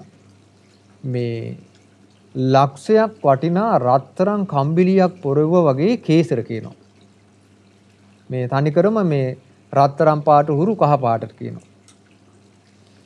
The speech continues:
ඊළඟට මුළු ශරීරෙම සුදු පාටයි කියනවා කේසර සිංහයාගේ අනිත් අවයව.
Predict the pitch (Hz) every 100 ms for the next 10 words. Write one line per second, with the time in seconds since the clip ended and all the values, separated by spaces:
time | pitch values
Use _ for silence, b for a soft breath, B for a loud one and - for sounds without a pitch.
0 | _ _ _ _ _ _ 185 220 240 254
1 | 190 240 240 165 185 220 247 285 311 233
2 | 233 208 127 113 127 165 247 202 180 175
3 | 170 170 190 240 180 185 - 123 117 117